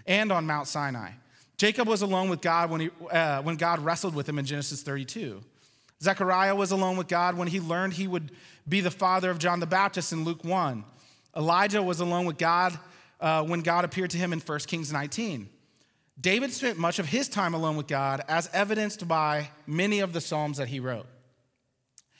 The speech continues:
And let's be honest, I don't even like being alone. Anybody with me on that? I am, like, actually a certified crazy person when I am by myself.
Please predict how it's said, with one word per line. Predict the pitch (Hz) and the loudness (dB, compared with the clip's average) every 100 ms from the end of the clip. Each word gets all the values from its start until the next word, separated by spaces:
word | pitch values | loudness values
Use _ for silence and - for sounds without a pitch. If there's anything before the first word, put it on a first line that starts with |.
| _ - | _ 0
And | 190 | 2
let's | 214 | 2
be | 220 | 2
honest, | 302 220 180 - - - - _ _ _ - | 2 4 0 -2 -12 -20 -20 _ _ _ 2
I | 226 | 4
don't | 285 277 | 4 2
even | 254 233 | 2 2
like | 208 214 190 | 4 2 2
being | 202 202 | 0 0
alone. | 185 180 175 120 - - _ _ _ _ _ _ - | 0 0 0 -4 -12 -20 _ _ _ _ _ _ -2
Anybody | 185 202 | 2 4
with | 196 196 | 2 0
me | |
on | 196 190 | 0 2
that? | 202 233 220 - - _ _ _ - | 2 0 -4 -18 -20 _ _ _ -2
I | 196 294 | 2 4
am, | 285 | 4
like, | 226 165 | 2 4
actually | 180 220 254 | 4 4 2
a | 214 | 2
certified | 180 - 220 220 220 214 190 | 0 0 0 0 0 2 2
crazy | 170 - 233 240 220 208 | 0 -2 0 2 0 -2
person | 165 156 139 143 135 175 185 _ _ _ _ | -2 -2 -2 -2 -4 -6 -12 _ _ _ _
when | 175 202 | 0 2
I | 190 202 | 4 4
am | 202 | 4
by | 180 180 | 4 4
myself. | 175 156 170 131 92 - - | 4 2 0 -2 -4 -12 -20